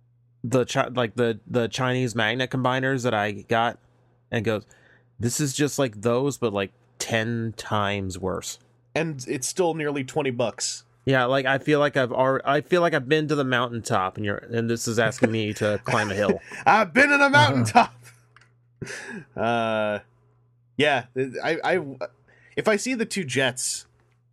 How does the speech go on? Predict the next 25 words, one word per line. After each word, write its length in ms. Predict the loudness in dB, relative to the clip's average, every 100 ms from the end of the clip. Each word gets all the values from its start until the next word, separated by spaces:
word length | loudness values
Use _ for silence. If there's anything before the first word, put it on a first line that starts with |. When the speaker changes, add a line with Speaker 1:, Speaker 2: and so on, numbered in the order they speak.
| _
Speaker 2:
and 280 | -2 -2 0
they're 140 | 0 0
on 140 | -4
s-, 160 | -4 -4
like, 160 | -2 -2
if 160 | -2 -2
those 160 | -2
things 220 | 0 -2
go 360 | -2 -2 0 0
down 680 | -2 -2 0 -2 -4 -4 -4
to, 100 | -4
like, 480 | -2 -2 -4 -14 -20 _ _ _ _ _
ten 360 | -8 -4 -2 0
bucks, 580 | 0 0 -2 -6 -6 -10 _ _ _ _ -8
there's 120 | -6
a 20 | -4
good 140 | -4
chance 240 | -2 -4 -4
I'll 60 |
just 160 | -4 -2
have 140 | -2 -2
a, 140 | -4
a 60 | -6
stupid 500 | -4 -4 -2 -4 -2
day 300 | 0 -2